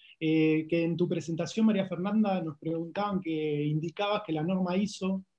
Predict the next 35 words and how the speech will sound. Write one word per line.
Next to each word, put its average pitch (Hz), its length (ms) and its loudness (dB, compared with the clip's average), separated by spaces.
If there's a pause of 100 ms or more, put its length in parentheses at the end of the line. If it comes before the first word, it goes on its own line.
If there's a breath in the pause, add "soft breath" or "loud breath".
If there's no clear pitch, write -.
(300)
eh, 147 280 4
dentro 175 240 2
del 165 80 2
mercado 175 320 2
voluntario, 175 580 4
si - 160 -8 (240)
te 151 100 -4
refieres, 151 520 2
¿no? 170 100 0
a 170 40 0
la 151 200 -2
catorce 147 380 -6
mil 170 260 0
sesenta 147 380 -6
y - 20 -6
cuatro 156 380 -2
barra 151 220 -6
dos 165 180 -2
de 160 100 -2
proyecto 156 420 -8
de 147 60 -4
reducción 143 500 -6
de 151 100 -2
emisiones 143 520 -2
de 139 80 -14
gases 151 120 -14
de 147 80 -14
efecto 151 300 -8
invernadero 156 720 -2 (180)
o 208 380 2 (440)
aumento 165 500 4
de 156 60 2
remociones. 143 680 -4 (460)
Pregunta 143 340 -2
aquí. 143 320 -2